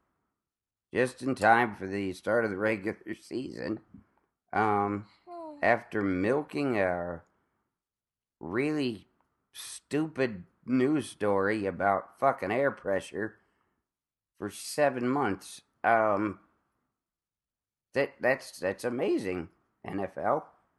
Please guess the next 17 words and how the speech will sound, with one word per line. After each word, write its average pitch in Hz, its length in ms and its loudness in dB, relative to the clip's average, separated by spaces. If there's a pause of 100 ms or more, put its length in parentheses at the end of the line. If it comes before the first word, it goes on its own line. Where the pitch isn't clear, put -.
(280)
<laughs> 139 100 -2 (320)
And, 98 420 -6
uh, 95 360 0 (760)
it 208 400 -2 (100)
just 117 300 -6
seems 95 300 -6
kinda 82 380 -8
s-, - 300 -18 (1120)
altogether 87 880 -6 (1300)
a 117 120 0
little 120 540 -2
fishy. 64 420 -12 (760)
I 107 40 -4
mean, 143 280 0
it's, - 380 -4
it's 151 240 -4
all, 104 460 4